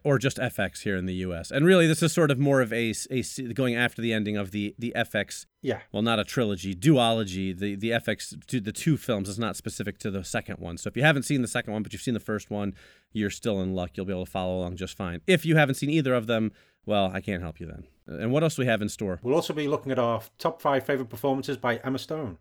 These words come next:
Speaker 1: Yeah, Ev-, Emma Stone is, uh, I think, a little bit of a favorite around here, so that should be fun to get into. But yeah, so we were making fun of American Beauty a little bit. Uh, uh, s-, to, to, you know, full disclosure, I was not actually videotaping Kate Upton the other day.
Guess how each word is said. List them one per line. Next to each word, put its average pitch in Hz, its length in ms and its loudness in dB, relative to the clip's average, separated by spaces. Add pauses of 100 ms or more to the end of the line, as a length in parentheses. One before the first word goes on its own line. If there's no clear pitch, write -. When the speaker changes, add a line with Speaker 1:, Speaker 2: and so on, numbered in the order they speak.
Speaker 1:
Yeah, 196 360 0 (120)
Ev-, 135 160 -2
Emma 131 300 -4
Stone 135 280 -2
is, 123 160 -2
uh, 110 140 -2
I 107 60 -2
think, 110 200 -6
a 110 40 -6
little 120 160 -4
bit 107 80 -4
of 95 80 -6
a 95 60 -8
favorite 95 340 -6
around 92 260 -6
here, 107 180 -6
so 107 220 -4
that 95 160 -6
should - 180 -10
be 92 60 -8
fun 92 300 -8
to 92 80 -10
get 90 100 -8
into. 90 380 -8 (380)
But 175 120 4
yeah, 175 160 6
so 147 300 4
we 156 180 6
were 156 80 4
making 143 260 2
fun 127 180 -2
of 107 60 -2
American 110 360 0
Beauty 101 240 -2
a 98 40 -2
little 101 220 -2
bit. 95 360 -4 (280)
Uh, 95 280 2 (200)
uh, - 160 -6
s-, - 220 -12 (320)
to, 135 240 0
to, 135 280 0
you 139 100 2
know, 104 140 2
full 160 220 2
disclosure, 123 480 0
I 107 80 4
was 110 200 0
not 113 220 0
actually 101 440 -4
videotaping 92 720 -4
Kate 98 240 -4
Upton 87 460 -8 (160)
the 101 100 -4
other 90 160 -4
day. 85 300 -6